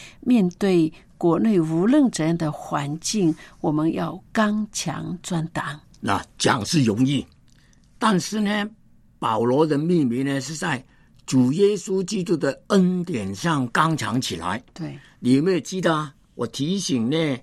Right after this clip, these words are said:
Speaker 2: 内地的同工啊，你们要在主耶稣基督的恩典上面呢，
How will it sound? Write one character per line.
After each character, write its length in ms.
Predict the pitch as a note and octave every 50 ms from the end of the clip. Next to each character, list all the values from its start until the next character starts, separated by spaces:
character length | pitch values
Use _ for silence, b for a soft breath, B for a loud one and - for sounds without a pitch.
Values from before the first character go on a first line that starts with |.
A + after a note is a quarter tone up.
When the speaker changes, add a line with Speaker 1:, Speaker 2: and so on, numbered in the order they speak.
| b b b b b
Speaker 2:
内 280 | - A#3+ F#3 F3+ D#3+ D3
地 200 | D3+ E3+ E3+ D3+
的 180 | - C3+ B2
同 260 | A#2 - - A#2+ C#3 D#3
工 320 | D#3+ E3+ F3 F3 F3 - b b b b b b b
啊， 280 | - D3+ D3 C#3 C3+ B2+
你 280 | B2 A#2 B2 B2 A#2+
们 360 | A#2 A#2+ B2+ C#3 D#3+ E3+ G#3 - _
要 200 | A3+ F#3+ E3 D#3
在 360 | - G#3 G3+ F3+ D#3+ D3 B2+ b b b b b _
主 260 | - C#3 B2+ A2+ A#2+ C#3+
耶 200 | F3+ F#3+ F#3 F3
稣 220 | - - F#3 F3
基 220 | E3+ - F3+ F3
督 140 | D#3+ - E3
的 200 | - F#3 F3+ - - _
恩 300 | A#3 G#3+ G3+ G3 G3+ F#3+
典 280 | E3 D#3+ B2 G2 F#2 F#2+
上 260 | - - E3 D#3 C#3
面 220 | C3 D3 D3 C#3+ C#3
呢， 160 | C#3+ C3+